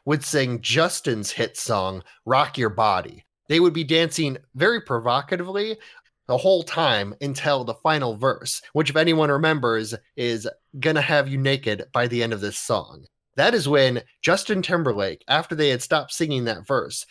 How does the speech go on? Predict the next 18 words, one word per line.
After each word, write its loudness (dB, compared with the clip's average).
would -4
reach 0
over 2
and 0
rip 2
off 0
a -8
piece -8
of 0
Janet -2
Jackson's -2
top -2
that 2
was -4
covering 0
her 0
right 0
breast, -4